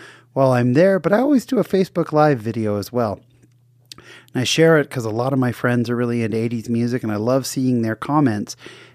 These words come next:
And we sat down, and, and Howard Jones came out, and normally he tours with kind of a bigger band, but this was a little unique. It was just a three-piece.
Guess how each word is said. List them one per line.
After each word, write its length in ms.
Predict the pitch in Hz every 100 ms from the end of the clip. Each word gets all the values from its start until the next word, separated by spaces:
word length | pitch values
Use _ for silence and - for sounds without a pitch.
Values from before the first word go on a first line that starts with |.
| -
And 100 | 139
we 120 | 143
sat 360 | - 185 233 -
down, 440 | 127 113 120 127
and, 340 | 117 113 110
and 260 | - 117 107
Howard 320 | 127 143 131
Jones 320 | 151 120 117
came 260 | - 117 104
out, 300 | 101 104 - - - - -
and 580 | 135 131 135 127 139 - _ _ -
normally 540 | 156 226 226 151 127 123
he 160 | 127
tours 460 | - 156 143 139 -
with 160 | 113
kind 200 | - 139
of 80 | 123
a 80 | 110
bigger 300 | 123 120 117
band, 360 | 117 113 104 104
but 120 | -
this 200 | 190 -
was 120 | 139
a 60 | 123
little 240 | 131 123
unique. 500 | 110 107 104 98 -
It 60 | -
was 120 | 120
just 240 | 143 -
a 60 | 131
three-piece. 640 | - 131 107 104 92 -